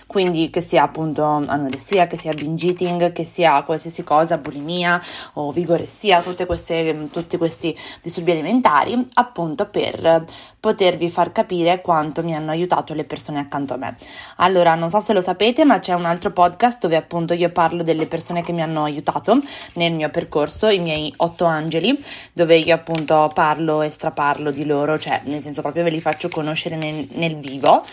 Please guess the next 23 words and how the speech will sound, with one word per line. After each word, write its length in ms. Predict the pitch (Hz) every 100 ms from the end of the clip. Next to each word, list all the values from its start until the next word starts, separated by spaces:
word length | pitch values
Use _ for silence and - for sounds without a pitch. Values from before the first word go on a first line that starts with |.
| - - -
perché 600 | - 180 170 185 175 175
per 140 | 175 175
me 140 | 170
sono 280 | 170 185 160
davvero 320 | 156 151 170
delle 220 | 180 170 170
persone 300 | 160 - 156
a 60 | 156
cui 240 | 165 165
io 120 | 160
devo 340 | 156 147 160 156 - -
moltissimo 960 | 185 190 185 190 180 - 185 180 190 277 - -
e 520 | - 190 170 160 156
sono 240 | 156 180 180
state 220 | 214 214
veramente 440 | 185 175 180 180
importanti 680 | 233 196 175 175 156 156 160
per 220 | 180 175 170
me 220 | 165 165
perché 320 | 175 - 160
mi 100 | 160
hanno 140 | 156
aiutato 580 | 156 156 156 151 175 -